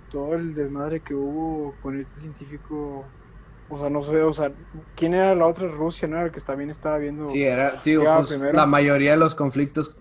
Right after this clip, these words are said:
Speaker 2: de Estados Unidos han sido con Rusia. Desde la
Speaker 1: Sí,
Speaker 2: Guerra
Speaker 1: entonces,
Speaker 2: Fría,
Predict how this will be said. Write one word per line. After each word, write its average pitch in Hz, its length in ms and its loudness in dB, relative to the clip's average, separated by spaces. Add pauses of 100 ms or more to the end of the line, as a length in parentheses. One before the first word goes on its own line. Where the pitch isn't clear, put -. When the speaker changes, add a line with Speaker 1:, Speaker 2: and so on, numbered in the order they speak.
Speaker 2:
de 117 260 -2
Estados 139 320 2
Unidos 143 240 0
han 135 100 -2
sido 131 180 -4
con 120 160 -8
Rusia. 104 320 -12 (520)
Desde 95 240 -10
la 98 80 -4
Speaker 1:
Sí, - 40 2
Speaker 2:
Guerra 160 240 0
Speaker 1:
entonces, - 0 -
Speaker 2:
Fría, 143 480 2